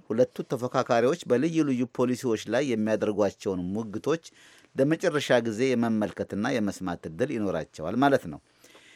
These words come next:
የመጀመሪያዋ ሴት ፕሬዝዳንት ለመሆን የሚወዳደሩት ዲሞክራቷ ሂለሪ ክሊንተን ሪፐብሊካን ተፎካካሪያቸውን ዶናልድ ትራምፕን በእስካሁኑ የህዝብ አስተያየት መለኪያ ሰንጠረዥ መሰረት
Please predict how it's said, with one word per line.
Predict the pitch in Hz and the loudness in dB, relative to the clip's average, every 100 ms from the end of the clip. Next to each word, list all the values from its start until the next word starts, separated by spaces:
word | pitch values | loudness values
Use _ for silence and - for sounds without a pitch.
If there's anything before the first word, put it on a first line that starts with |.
| _ 127 | _ 0
የመጀመሪያዋ | 151 160 165 160 156 160 | 4 4 6 8 10 8
ሴት | - 170 165 | 6 4 6
ፕሬዝዳንት | 165 139 139 143 143 | 4 4 6 4 4
ለመሆን | 139 135 131 135 | 4 4 6 4
የሚወዳደሩት | 135 127 123 127 120 117 123 - | 4 4 4 4 4 2 0 0
ዲሞክራቷ | 117 120 - 117 110 127 117 | 0 0 2 2 2 2 0
ሂለሪ | 123 113 104 | 2 2 2
ክሊንተን | 110 110 113 156 202 _ _ _ _ _ - | 0 -2 2 0 0 _ _ _ _ _ -14
ሪፐብሊካን | 73 82 110 110 120 127 117 | -12 -6 -4 -2 0 0 0
ተፎካካሪያቸውን | 110 107 117 110 113 110 - 123 123 120 | -4 -2 0 2 2 2 2 4 4 6
ዶናልድ | 120 113 110 | 4 2 0
ትራምፕን | - 117 113 135 185 - _ _ _ _ - | 0 0 2 -2 -4 -8 _ _ _ _ -10
በእስካሁኑ | - - 123 123 123 | -6 4 6 6 6
የህዝብ | 113 123 113 117 | 4 2 2 0
አስተያየት | - 104 - 110 110 | -2 -2 2 2 2
መለኪያ | 110 110 117 110 | 0 0 -2 -2
ሰንጠረዥ | 110 107 104 104 | -2 0 -2 -2
መሰረት | 110 127 139 | -2 2 0